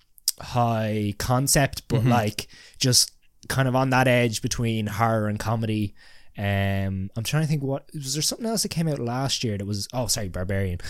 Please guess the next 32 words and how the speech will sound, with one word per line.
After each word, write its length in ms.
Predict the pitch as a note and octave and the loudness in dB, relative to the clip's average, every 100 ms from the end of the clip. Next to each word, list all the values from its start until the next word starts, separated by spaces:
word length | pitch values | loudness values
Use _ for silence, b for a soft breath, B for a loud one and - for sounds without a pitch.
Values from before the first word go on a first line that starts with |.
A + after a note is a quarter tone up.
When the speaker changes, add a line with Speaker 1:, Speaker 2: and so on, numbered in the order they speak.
| - | 2
Speaker 2:
Yeah. 200 | C3 A2 - | 2 2 -2
Speaker 1:
<laughs> 100 | - | -4
Yeah. 280 | C#3+ - G2+ B B B A#2+ A#2+ A#2 A2+ G#2+ | -4 -4 -8 B B B 0 4 4 4 2
Um, 180 | G2+ A2 - | -2 -4 0
which 280 | D3 B2+ - | 2 2 0
it 60 | D#3 | 2
was 160 | C#3 | 4
on 160 | B2+ C#3 | 4 4
the 60 | B2+ | 4
same 280 | D3 C#3 C3+ | 4 4 2
kind 140 | C3+ | 2
of 80 | A#2+ | 2
level. 400 | A#2 A#2+ G#2+ - B B B | 2 2 0 -4 B B B
Um, 480 | G#2+ A2 A2 G#2+ G#2+ - | -2 0 0 -2 -2 4
this 240 | D#3 D#3 | 6 6
I 80 | D#3+ | 6
feel 180 | E3 D#3 | 6 6
was 120 | B2+ | 6
a 60 | |
little 180 | C3 C3 | 4 4
bit 100 | A2+ | 0
more 340 | A2+ A2+ B2 B2+ | 0 4 4 4
lighthearted 460 | C3 C3 C3 C3 | 4 2 -2 -6
than 160 | C3 C#3 | -6 -4
that. 260 | D3+ E3 - | -4 -6 0
Speaker 2:
Yeah. 260 | B2+ A#2 G#2 | 4 4 2
Speaker 1:
Was 140 | C#3 | 0
it? 100 | C3+ | -2
Yeah. 220 | A#2+ C3 B2 B B B | -2 -4 -4 B B B
Um, 680 | A#2 A#2+ A#2 A#2+ A#2+ A#2 B2+ | 0 2 4 4 4 0 -2
but 280 | - C3 A#2+ - - | 0 2 0 -2 6
overall, 560 | A3+ B3 F#3+ E3+ C#3+ | 8 8 8 6 4